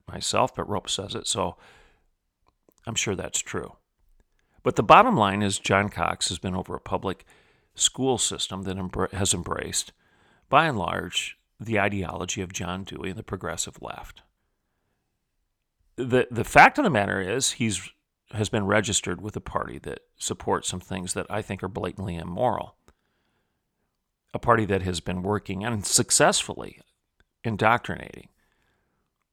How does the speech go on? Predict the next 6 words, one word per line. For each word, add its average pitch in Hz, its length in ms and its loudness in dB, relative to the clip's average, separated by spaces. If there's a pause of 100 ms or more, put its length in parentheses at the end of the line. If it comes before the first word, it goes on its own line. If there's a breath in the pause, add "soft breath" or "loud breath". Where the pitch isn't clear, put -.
(180)
our 107 120 4
kids - 480 -2
to - 120 -8
believe 95 280 -4
this - 220 -6
nonsense. - 720 -14